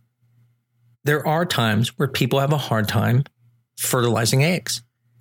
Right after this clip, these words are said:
And unfortunately, there is no way for us to know this when doing I U Is. We have to learn this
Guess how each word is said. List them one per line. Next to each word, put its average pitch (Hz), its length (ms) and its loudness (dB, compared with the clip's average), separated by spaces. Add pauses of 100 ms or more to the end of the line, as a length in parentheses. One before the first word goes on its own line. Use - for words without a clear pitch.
(340)
And 160 140 2
unfortunately, 175 500 0
there 135 240 0
is 160 220 2
no 139 260 4
way 131 240 2
for 127 160 0
us 117 160 0
to 120 100 0
know 135 360 4
this - 360 -2 (200)
when 135 160 4
doing 123 420 2 (220)
I 120 120 2
U 107 220 2
Is. 131 380 -2 (1040)
We 127 80 2
have 135 220 2
to 160 100 2
learn 127 260 4
this 120 300 2